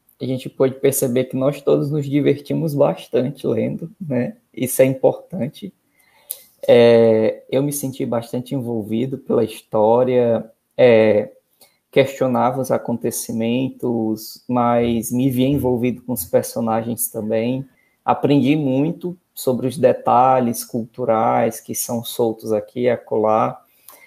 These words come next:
Como eu disse pra vocês, por eu ser de cidade do interior e de um tempo em que havia uma diferença mais marcante, né, entre a cidade, a capital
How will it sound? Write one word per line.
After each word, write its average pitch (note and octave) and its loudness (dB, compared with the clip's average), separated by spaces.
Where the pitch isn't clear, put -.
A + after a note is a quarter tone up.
Como C3 4
eu C#3+ 6
disse C3+ 0
pra B2+ 4
vocês, B2+ -2
por C#3+ 0
eu C3 6
ser C3 0
de - -6
cidade B2 0
do A#2+ -2
interior B2+ 0
e C3+ -4
de B2+ -6
um C3 -4
tempo B2+ -2
em C3 -2
que C#3 0
havia D3 4
uma D3 2
diferença C3 -2
mais B2 -2
marcante, C3 -4
né, A#2+ -2
entre B2 -4
a A2+ -2
cidade, A#2 0
a - 2
capital A2 -2